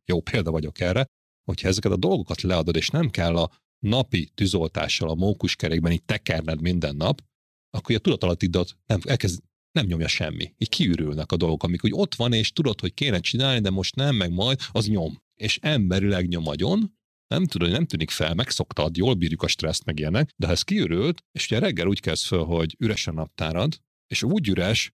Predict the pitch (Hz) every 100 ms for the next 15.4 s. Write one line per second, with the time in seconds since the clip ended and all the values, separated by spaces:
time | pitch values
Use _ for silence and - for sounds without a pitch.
0 | _ 92 120 139 107 104 95 104 95 95
1 | - 95 92 _ - 107 110 92 87 98
2 | 92 90 95 92 - 90 85 87 87 -
3 | - 85 85 87 87 - 113 160 - 127
4 | 156 87 - 92 104 110 - 127 113 -
5 | - 85 78 - 85 80 78 85 82 -
6 | - _ _ - - 101 - 90 82 -
7 | 85 85 82 80 82 73 - _ _ 117
8 | 98 85 - 101 87 80 73 104 101 110
9 | 104 110 107 107 98 - - 101 98 101
10 | 101 - 104 101 95 101 98 92 98 92
11 | - 95 - _ _ - 110 - 110 -
12 | - 104 95 85 - 90 87 82 - 90
13 | 85 82 - 82 92 92 110 185 208 160
14 | - 90 87 - 165 123 92 90 92 82
15 | 78 82 117